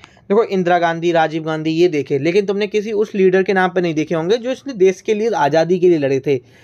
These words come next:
चाहे वो रानी झांसी बाई हो, महात्मा गांधी हो। इनका अंड-, जो लीडर, अ, देश की आज़ादी के लिए लड़े, उनका सिर्फ अंडमान निकोबार में जिक्र है, नहीं तो इंदिरा गांधी, ये तो सारे पॉलिटिकल लीडर हैं, इंदिरा गांधी हैं, राजीव गांधी हैं, ठीक है। तो यहाँ पर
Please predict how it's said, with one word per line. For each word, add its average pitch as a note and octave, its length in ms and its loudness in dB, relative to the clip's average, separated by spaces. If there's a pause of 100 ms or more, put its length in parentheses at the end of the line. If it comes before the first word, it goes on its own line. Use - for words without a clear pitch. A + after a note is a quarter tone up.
(260)
चाहे F3 140 2
वो F3 120 6
रानी D#3+ 260 0
झांसी D3 340 -2
बाई F3 200 4
हो, E3+ 200 0
महात्मा D3 380 -2
गांधी D#3+ 280 0
हो। E3 160 -2 (680)
इनका G3+ 280 2
अंड-, G3 420 -2
जो A#3+ 320 2 (340)
लीडर, F#3+ 420 2
अ, - 380 -10 (360)
देश F#3+ 320 2
की A3 140 -2
आज़ादी F3 360 2
के G3+ 80 -6
लिए G3 100 4
लड़े, F#3 200 4
उनका F#3+ 340 -2
सिर्फ A3 200 -6
अंडमान F#3+ 400 0
निकोबार F3 420 2
में F3 140 -6
जिक्र D#3 240 -4
है, G3 140 0 (360)
नहीं F3 100 0
तो G3 80 2
इंदिरा F#3+ 280 2
गांधी, F3 280 0
ये G#3 100 0
तो A3 80 0
सारे A#3 200 0
पॉलिटिकल F#3 440 2
लीडर D3+ 340 2
हैं, B2+ 200 -6
इंदिरा D3+ 260 -2
गांधी C#3 340 -2
हैं, C#3 160 -4
राजीव C3+ 320 0
गांधी B2+ 360 -2
हैं, C3 120 -6
ठीक G#3+ 180 -2
है। A#3 140 0 (520)
तो G3 80 4
यहाँ F3 240 0
पर G#3 280 0